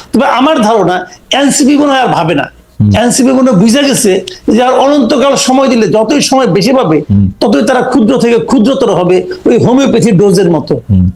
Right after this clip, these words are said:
Speaker 1: হ্যাঁ, কাজে ওটাতে কোনো কাজ হবে বলে আমার কাছে মনে হয় না। এনসিপির আশা আকাঙ্ক্ষা মোটামুটি এখন শেষ, এখন জামাত হয়তো ভাবতে পারে যে আর একটু সময় পেলে আর একটু গোছাবো, কিন্তু তাতেও কিছু হবে বলে আমার কাছে মনে হয় না। আমি জানি না কিভাবে কি হবে, তাদের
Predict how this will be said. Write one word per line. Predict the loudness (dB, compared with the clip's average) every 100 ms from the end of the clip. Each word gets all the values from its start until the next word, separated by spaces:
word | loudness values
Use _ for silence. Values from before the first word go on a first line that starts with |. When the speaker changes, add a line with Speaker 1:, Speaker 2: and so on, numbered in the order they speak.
| -2
Speaker 1:
হ্যাঁ, | -2 -2
কাজে | -2 0
ওটাতে | 0 0 0 0
কোনো | 0 0 -2 -6 -8 -2
কাজ | 0 0
হবে | 0 0
বলে | 0
আমার | 0 -2
কাছে | -2 -2
মনে | 0 0
হয় | -2
না। | -2 -6 -10 -12 -4
এনসিপির | -2 0 0 0 0
আশা | -2 -2 -2
আকাঙ্ক্ষা | -2 0 0 0
মোটামুটি | 0 0 -2 -2 -2 -4 -6 -10 -6
এখন | -2 -2
শেষ, | -2 -2 -2 -2 -6 -12 -12 -4
এখন | 0 2
জামাত | 2 2 0 0
হয়তো | 0
ভাবতে | 0 0 0 0
পারে | 0 -2 -4 -10 -4 -2
যে | 0
আর | 0
একটু | -2 -2
সময় | -2 0 0
পেলে | 0 -2 0
আর | -2 -2
একটু | -4 -2
গোছাবো, | -2 -2 -2 -4 -8 _ _ -20 -6
কিন্তু | -2 0 0
তাতেও | -2 0 0
কিছু | 0 0
হবে | 0 0
বলে | 0
আমার | 0 -2
কাছে | -2 -2
মনে | 0 0
হয় | 0
না। | -4 -6 _ -16 -4
আমি | 0 2
জানি | 2 0
না | 0
কিভাবে | 0 0 0 0
কি | 0
হবে, | 2 0
তাদের | 0 0